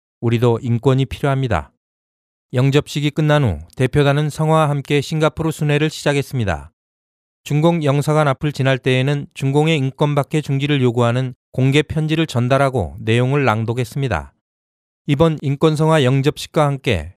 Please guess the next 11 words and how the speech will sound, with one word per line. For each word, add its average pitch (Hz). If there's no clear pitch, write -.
역시 135
씨아이피에프지가 156
전개하고 131
있는 127
백만인 147
서명 160
반박해 143
활동도 143
싱가포르에서 151
정식 131
시작되었습니다. 143